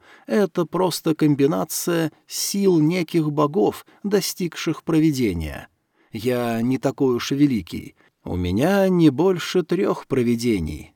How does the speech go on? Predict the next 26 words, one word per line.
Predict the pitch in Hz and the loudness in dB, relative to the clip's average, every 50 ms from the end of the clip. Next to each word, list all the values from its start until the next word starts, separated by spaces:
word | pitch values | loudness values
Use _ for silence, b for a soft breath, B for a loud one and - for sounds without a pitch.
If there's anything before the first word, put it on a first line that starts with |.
| _ _ | _ _
так | - - 208 180 - | -6 -4 -4 -4 -6
что | - - - - 170 | -8 -8 -2 0 2
я | 160 151 170 180 175 | 2 4 2 2 2
не | 160 151 143 | 2 2 2
так | - - 165 165 165 - 160 | 2 0 -2 -2 -2 -2 -2
уж | 156 143 - - - | -4 -4 -4 -6 -6
и | - 151 | -6 -4
сильно | 143 - - - 160 160 151 147 147 143 135 | -4 -4 -4 -2 -2 0 0 2 2 0 0
отличаюсь | - 143 - - 139 135 127 - - 139 127 123 123 117 - - 131 | -2 -4 -4 -4 -4 -4 -4 -4 -4 -2 -2 0 -2 -2 -4 -4 -4
от | 117 110 _ | -4 -6 _
тебя. | - - - 123 113 101 95 82 76 73 - - _ _ _ _ _ _ _ _ _ | -10 -8 -6 -6 -4 -4 -4 -6 -6 -10 -14 -18 _ _ _ _ _ _ _ _ _
Он | - 113 127 131 127 | -6 -6 -4 -4 -4
говорит, | 113 110 95 90 92 101 123 160 165 - - _ | -4 -6 -6 -6 -6 -4 -4 -6 -6 -8 -12 _
что | - - - - - 107 101 | -16 -16 -10 -4 -4 -4 -4
только | - - - 156 151 143 - 127 117 | -2 0 2 2 2 2 0 -4 -4
три | - - 110 147 165 | -4 -4 -4 -4 -4
провидения | 156 - 120 110 104 101 95 107 151 190 175 147 123 113 113 | -4 -4 -4 -2 -2 -2 0 0 0 2 2 2 2 0 0
принадлежат | 110 - 123 135 139 143 127 127 123 123 110 107 143 165 160 - | -2 -2 -2 0 0 0 0 0 -2 -2 -2 -2 -4 -4 -4 -6
ему, | 110 101 107 98 95 117 160 196 180 b b b b | -6 -4 -4 -2 0 0 0 0 -2 b b b b
а | 123 117 | -6 -6
остальные | 113 - - - - 107 98 101 104 135 175 185 190 190 | -4 -6 -6 -8 -6 -4 -4 -2 0 0 0 2 2 2
нет. | 185 190 208 226 208 139 - - - - _ _ _ _ _ _ _ | 2 4 4 4 2 0 -2 -8 -16 -20 _ _ _ _ _ _ _
Мне | - 104 92 90 87 98 139 175 | -8 -6 -4 -4 -2 -2 -4 -4
стало | 175 - - - - 180 165 165 175 170 | -4 -6 -8 -8 -6 -4 -4 -2 0 0
еще | 170 170 156 - - - 156 143 | 0 0 -2 -4 -4 -2 0 0
любопытнее. | 147 147 139 139 147 143 - 123 95 85 - 95 87 85 82 82 87 - | 2 0 0 -2 -4 -4 -2 -4 -4 -4 -6 -8 -6 -6 -6 -8 -10 -14